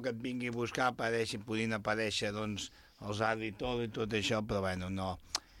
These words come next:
és molt difícil, perquè al final aquestes pilotes, eh, que les vas a lluitar, no, doncs és molt difícil, doncs, quedar-te's, i això sí que Roger Escamilla, doncs, com a mínim fixa els centrals i a partir d'allà també, mira, l'altre dia va fer dos gols,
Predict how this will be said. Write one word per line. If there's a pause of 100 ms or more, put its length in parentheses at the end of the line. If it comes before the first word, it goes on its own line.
és
molt
difícil,
perquè
al
final (380)
aquestes
pilotes, (380)
eh,
que
les
vas
a
lluitar,
no,
doncs
és
molt
difícil,
doncs, (100)
quedar-te's,
i
això
sí
que
Roger
Escamilla,
doncs, (320)
com
a
mínim
fixa
els
centrals
i
a
partir
d'allà
també,
mira,
l'altre
dia
va
fer
dos
gols,